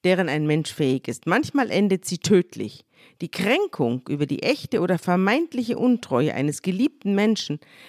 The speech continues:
zählt zu den häufigsten Motiven für Mord. Das stimmt auch.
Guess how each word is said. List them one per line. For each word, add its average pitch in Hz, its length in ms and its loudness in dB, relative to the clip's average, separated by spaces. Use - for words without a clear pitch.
zählt 202 340 2
zu 196 140 -4
den 156 240 0
häufigsten 226 680 -2
Motiven 165 720 -8
für 170 380 -6
Mord. 143 600 -2
Das 175 100 -6
stimmt 208 280 0
auch. 113 280 -8